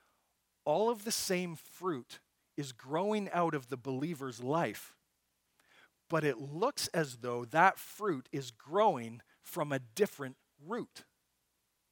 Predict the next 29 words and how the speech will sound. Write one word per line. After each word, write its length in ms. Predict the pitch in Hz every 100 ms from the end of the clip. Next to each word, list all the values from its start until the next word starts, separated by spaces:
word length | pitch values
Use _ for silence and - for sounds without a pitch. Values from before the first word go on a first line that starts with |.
| _ _ _ _
Looks 180 | 180 -
like 140 | 233 208
it's 140 | 170
coming 380 | - 220 220 139
from 260 | - 170 156
a 60 |
different 440 | 139 185 - 170 151 - -
source, 500 | - - 220 - - - - _ _ _ _ _ _ _ _ _
but 160 | 185 156
it's 200 | 131 156
not. 380 | 170 226 98 - _ _ _ _ _ _ _ _ _ - - - -
Because 480 | 165 - 190 165 - - -
the 80 | 151
word 400 | 139 165 254 262
of 160 | 180
Christ 560 | - 131 113 127 - -
that 180 | 139 -
Paul 240 | - 220
mentions 540 | 190 170 190 170 147
in 140 | - 147
Colossians 680 | - 147 170 170 151 123 - -
three 440 | 208 240 127 117 - _ _ _ _ _
is 160 | 175 160
inspired 800 | 165 - - - 240 220 120 135 - - -
by 160 | 156
the 120 | 139
Spirit 540 | 131 - - 247 285 214
of 160 | 135
God 360 | 123 110 113 139